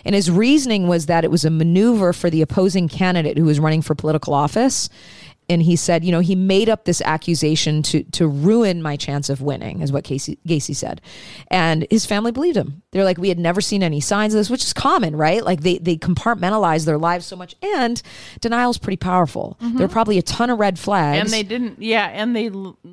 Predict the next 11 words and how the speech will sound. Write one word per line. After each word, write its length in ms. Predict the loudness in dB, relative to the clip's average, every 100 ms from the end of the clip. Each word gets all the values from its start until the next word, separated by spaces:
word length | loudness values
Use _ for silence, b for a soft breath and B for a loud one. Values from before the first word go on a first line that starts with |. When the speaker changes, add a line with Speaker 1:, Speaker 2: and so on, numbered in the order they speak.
| -14
Speaker 2:
yeah, 260 | -6 -4 -4
they 140 | -4
legitimately 760 | -4 -4 -4 -4 -4 -4 -6 -6
hadn't 300 | -6 -6 -8
seen 200 | -8 -8
him 120 | -6
do 160 | -6
anything 460 | -6 -8 -8 -10 -8
this 480 | -6 -6 -8 -12 -16 b _
egregious. 540 | -8 -4 -4 -6 -6
Speaker 1:
Right. 260 | -4 -4